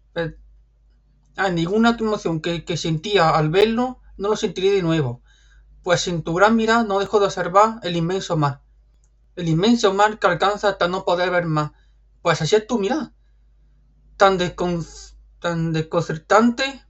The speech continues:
como deslumbrante, y que no logro descifrar. Solo sé que tienes algo que me llama la atención, que me admira, que me transmite mucho,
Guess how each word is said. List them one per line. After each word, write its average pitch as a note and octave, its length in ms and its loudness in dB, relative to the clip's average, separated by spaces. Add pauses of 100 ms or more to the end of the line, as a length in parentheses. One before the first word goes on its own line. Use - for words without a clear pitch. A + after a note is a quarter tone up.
(240)
como G3 220 0
deslumbrante, F3+ 720 2
y C#3 160 -4
que F3 160 -2
no F#3+ 100 0
logro A3+ 340 6
descifrar. E3 680 -2 (580)
Solo A#3+ 260 4
sé C4+ 340 -6 (120)
que G3 80 -2
tienes A3 280 0
algo D#3 440 0 (120)
que F#3 80 -4
me F3 60 -4
llama G3+ 140 4
la A3 60 4
atención, F#3 560 -2 (320)
que F#3+ 140 4
me F#3+ 100 4
admira, F3 560 2 (960)
que F#3+ 120 2
me F#3 140 0
transmite G3 480 0
mucho, A3+ 480 2